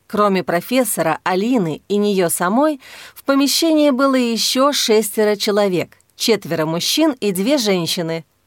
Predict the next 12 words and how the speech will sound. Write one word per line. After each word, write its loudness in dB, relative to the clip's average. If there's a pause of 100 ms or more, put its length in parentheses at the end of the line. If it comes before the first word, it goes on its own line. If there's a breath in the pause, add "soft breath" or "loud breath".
(140)
К -14
счастью, 0
Фанчик -2
в -2
их -2
число 0
не 2
входил. -4 (420)
Интересно, 0 (340)
куда 2
он -2
просочился? -2